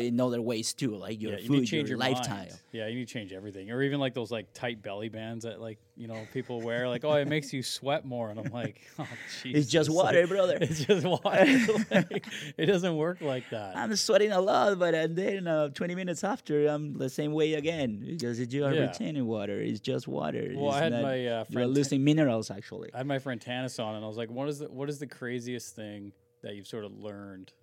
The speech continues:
Speaker 2: where you tell someone where they're like, 'What?'" And she was like, "You have to eat more food to, to get, uh, to lose weight."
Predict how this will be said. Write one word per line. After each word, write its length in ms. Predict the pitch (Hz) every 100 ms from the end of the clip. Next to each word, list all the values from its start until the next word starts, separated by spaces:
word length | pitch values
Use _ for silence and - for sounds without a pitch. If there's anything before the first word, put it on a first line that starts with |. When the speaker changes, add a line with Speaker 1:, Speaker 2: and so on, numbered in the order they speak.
| _ _ _ _ _
Speaker 2:
where 240 | 113 113
you 120 | 101
tell 280 | 95 - 104
someone 500 | - 104 98 98 95
where 100 | 95
they're 100 | 92
like, 200 | 95 87 104
'What?'" 360 | 95 107 131 -
And 100 | 113
she 120 | -
was 120 | 101
like, 160 | 98 92 _ _ _ _ -
"You 120 | 117
have 120 | 117
to 80 | 123
eat 120 | 110
more 200 | 104 104
food 300 | - 107 98
to, 60 | 92 - _ _ -
to 80 |
get, 240 | - 101 101
uh, 80 | 98
to 100 | -
lose 260 | 98 95 -
weight." 240 | 73 -